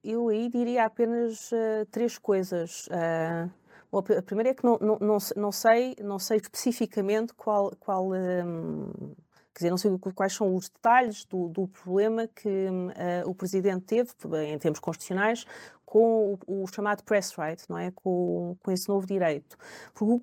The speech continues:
o que é certo é que o legislador português, na lógica de que, de que referi há pouco, no sentido de implementar, ehm, de forma muito próxima do texto europeu,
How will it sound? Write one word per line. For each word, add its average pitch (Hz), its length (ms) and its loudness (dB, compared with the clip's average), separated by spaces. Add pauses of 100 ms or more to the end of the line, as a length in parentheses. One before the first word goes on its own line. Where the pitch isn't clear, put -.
o 220 80 -4
que 254 120 -2
é 247 60 6
certo 262 400 0
é 262 80 2
que - 200 -6
o 196 120 2
legislador 220 500 0
português, 208 500 -2
na 214 120 0
lógica 202 480 2
de 185 80 -10
que, - 100 -20
de 180 220 -4
que - 200 -18
referi - 300 -4
há 180 120 2
pouco, 220 380 0
no 190 80 -4
sentido 185 360 -4
de 185 320 0 (340)
implementar, 208 880 2
ehm, 170 920 -4 (800)
de - 140 -10
forma 226 300 6
muito 240 300 2
próxima 214 680 4
do 196 140 -8
texto 190 640 0
europeu, 208 640 2